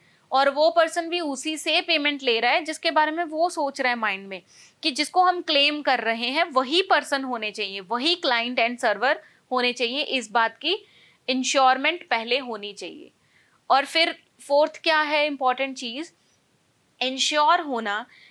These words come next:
कि the data to be transferred was in fact generated by the signed author, कि जो भी डेटा ट्रांसफर किया जा रहा है वो साइंड ऑथर का ही होना चाहिए। अब जैसे Google Pay की एग्जांपल लेते हैं हम, राइट?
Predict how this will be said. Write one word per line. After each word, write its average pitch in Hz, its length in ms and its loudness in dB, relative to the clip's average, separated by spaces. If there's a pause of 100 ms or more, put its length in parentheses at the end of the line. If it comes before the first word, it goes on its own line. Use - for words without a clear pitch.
(120)
कि 285 100 0 (340)
the - 160 2
data 277 340 2
to 349 100 -4
be 339 120 -2 (100)
transferred 262 500 0
was 269 200 0
in 277 100 -8
fact 269 280 -2
generated 262 540 0
by 277 140 2
the 302 140 0
signed 294 680 -4 (140)
author, 202 380 -8 (540)
कि 320 120 0
जो 247 240 -2
भी 311 220 0
डेटा 269 380 0
ट्रांसफर 269 540 0
किया 240 360 -2
जा 208 260 -2
रहा 202 300 0
है 220 360 -2 (300)
वो 320 140 0
साइंड 269 420 0
ऑथर 208 420 -2
का 214 200 0
ही 240 160 -6
होना 214 280 -6
चाहिए। - 200 -12
अब 247 80 -4
जैसे 311 220 -4
Google 254 440 -2
Pay 277 240 -4
की 277 120 -6
एग्जांपल 214 480 -4
लेते 190 340 -8
हैं 185 100 -16
हम, 175 180 -20
राइट? 269 200 -2